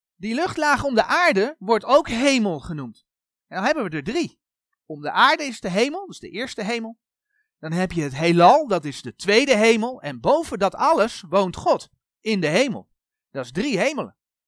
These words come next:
En zo krijg je dus dat Paulus zegt dat, dat er iemand opgetrokken is geweest tot in de derde hemel.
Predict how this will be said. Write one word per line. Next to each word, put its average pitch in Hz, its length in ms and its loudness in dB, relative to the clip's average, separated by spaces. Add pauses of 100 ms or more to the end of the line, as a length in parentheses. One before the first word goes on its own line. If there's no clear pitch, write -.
(100)
En 131 140 -18
zo 226 160 -2
krijg 214 320 -2
je 285 80 -4
dus 294 160 -4
dat 147 200 -6
Paulus 208 360 0
zegt 233 340 -6 (600)
dat, - 280 -12 (380)
dat - 140 -20
er 143 60 -16
iemand 214 320 -8
opgetrokken 240 640 -2
is 226 160 -10
geweest 226 420 -6 (320)
tot - 300 0
in 311 220 -4
de 151 160 -4
derde 180 360 0
hemel. 196 400 -4